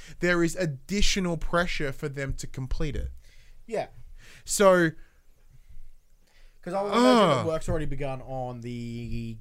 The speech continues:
Speaker 2: current gen upgrades.
Speaker 1: Yeah, and to move,
Speaker 2: Because
Speaker 1: move into P S five and
Speaker 2: 'cause,
Speaker 1: Xbox,
Speaker 2: you
Speaker 1: yeah.
Speaker 2: know, they're due out next year. Uh, C D P R have also, they also announced that The Witcher Three is getting a,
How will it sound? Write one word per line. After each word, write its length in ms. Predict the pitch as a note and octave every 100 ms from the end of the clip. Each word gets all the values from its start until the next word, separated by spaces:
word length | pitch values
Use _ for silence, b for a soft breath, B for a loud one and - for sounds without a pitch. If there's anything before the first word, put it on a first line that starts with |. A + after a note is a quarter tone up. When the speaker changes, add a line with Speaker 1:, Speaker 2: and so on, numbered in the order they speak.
| -
Speaker 2:
current 380 | - A#2+ A#2 G#2+
gen 340 | A2+ A2 G#2+ G2
upgrades. 500 | - F2 G#2+ - -
Speaker 1:
Yeah, 120 | C4+
and 140 | E3+ D#3
to 100 | D#3+
move, 140 | D#3
Speaker 2:
Because 140 | D#3
Speaker 1:
move 160 | D3+ D3
into 200 | C#3+ -
P 140 | D3+
S 100 | C#3+
five 200 | - C3
and 80 | C3
Speaker 2:
'cause, 100 | C3+
Speaker 1:
Xbox, 240 | - A3 C3
Speaker 2:
you 60 |
Speaker 1:
yeah. 60 | A#2+
Speaker 2:
know, 20 |
they're 160 | B2+ B2+
due 220 | A2+ A2+
out 240 | A2 A2 A#2
next 260 | A#2 -
year. 280 | G2 F2 D3 - b b b b b b -
Uh, 240 | A2+ A2+ A#2+ -
C 180 | - E3
D 100 | D3
P 140 | -
R 120 | C#3+
have 120 | C#3 C#3
also, 1080 | C3+ - C#3+ C3+ C3+ C3 B2+ A#2+ A#2+ A#2+ - A#2+ -
they 160 | C3 C3+
also 300 | C3 C#3+ B2
announced 360 | A#2+ A#2 -
that 160 | B2 G#2+ - -
The 80 | D3
Witcher 240 | D#3 D3
Three 340 | C#3 - C#3+ D3+
is 80 |
getting 320 | C3+ C#3 B2+
a, 100 | B2